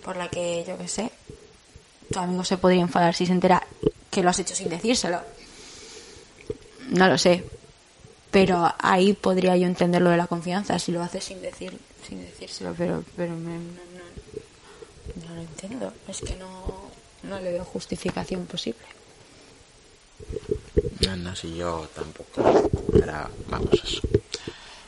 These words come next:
Speaker 2: ¿Qué más?
Speaker 1: ¿Sabes?
Speaker 2: Sí. O sea, el, luego, claro, Hilaria, que no es, no me parece nada justificable de esto, pero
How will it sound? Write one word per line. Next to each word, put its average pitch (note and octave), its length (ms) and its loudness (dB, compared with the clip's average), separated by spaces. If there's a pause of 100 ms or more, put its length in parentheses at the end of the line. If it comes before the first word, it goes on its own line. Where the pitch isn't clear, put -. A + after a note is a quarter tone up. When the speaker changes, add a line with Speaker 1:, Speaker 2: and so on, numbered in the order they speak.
(180)
Speaker 2:
¿Qué A#2+ 160 4
más? - 420 -4 (460)
Speaker 1:
¿Sabes? - 200 -14 (720)
Speaker 2:
Sí. - 280 -2 (1500)
O B2+ 80 6
sea, A#2 440 8 (420)
el, A2+ 800 4 (2000)
luego, G#2+ 420 6 (680)
claro, F2 200 8
Hilaria, D#2+ 280 6
que D#2 220 2
no G2 200 2
es, - 180 0
no F#2+ 640 4
me F#2 80 -6
parece F2 460 -2
nada F2+ 200 0
justificable F2 600 -2
de F2+ 60 0
esto, B2 200 -2
pero F#2+ 240 0